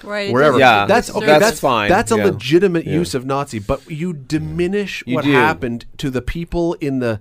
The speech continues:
Speaker 1: Exactly.
Speaker 2: in World War
Speaker 3: You
Speaker 2: Two.
Speaker 3: do diminish it,
Speaker 2: You
Speaker 3: yes.
Speaker 2: diminish it when, look, I disagree with Sandy 'cause she said something that I said, so you're a Nazi.
Speaker 1: Right.
Speaker 2: No, you're not a Nazi. You're not
Speaker 1: Mm.
Speaker 2: close to a Nazi. You,
Speaker 1: Right.
Speaker 2: but we do that. We, we have so many people that this is the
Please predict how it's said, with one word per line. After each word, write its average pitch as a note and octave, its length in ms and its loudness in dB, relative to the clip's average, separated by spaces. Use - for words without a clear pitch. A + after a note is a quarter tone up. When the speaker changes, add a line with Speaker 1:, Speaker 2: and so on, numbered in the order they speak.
Speaker 1:
Exactly. F#3+ 480 -6
Speaker 2:
in C3 120 2
World D#3+ 240 2
War D3+ 280 -2
Speaker 3:
You A#2 160 -4
Speaker 2:
Two. C3 100 -2
Speaker 3:
do C3 140 2
diminish G#2+ 440 -2
it, F#2+ 120 -6
Speaker 2:
You C#3+ 100 -4
Speaker 3:
yes. F#2 80 -10
Speaker 2:
diminish F3 460 -2
it C3+ 100 -2
when, B2+ 260 -4
look, D3 240 -2
I D#3 160 0
disagree D#3 560 -4
with B2 180 -6
Sandy A2+ 540 -4
'cause A#2+ 100 -2
she D#3 160 -4
said C3+ 260 -2
something C3+ 300 -4
that A#2 100 -2
I C3+ 120 0
said, B2+ 200 -8
so D3 80 -4
you're F#3+ 180 0
a C3+ 40 -2
Nazi. A#2+ 600 -6
Speaker 1:
Right. F#3 200 -12
Speaker 2:
No, C#4 220 -4
you're A#3 220 -8
not B3+ 200 -4
a B3 100 -4
Nazi. C#3+ 640 -6
You're F#3+ 160 -2
not G#3+ 160 0
Speaker 1:
Mm. F#3+ 40 -16
Speaker 2:
close A3+ 220 0
to F3 160 -4
a - 20 -2
Nazi. A#2+ 360 -4
You, F3 100 -4
Speaker 1:
Right. E3+ 160 -12
Speaker 2:
but D#3+ 160 -2
we F3 140 -2
do F3+ 240 -4
that. D#3+ 100 -6
We, D3 220 -8
we C#3+ 100 -4
have C#3+ 160 -4
so F#3+ 320 -6
many G3+ 220 -2
people F3+ 400 -6
that A2 160 -4
this C#3+ 200 -6
is C#3 140 -8
the C3+ 160 -6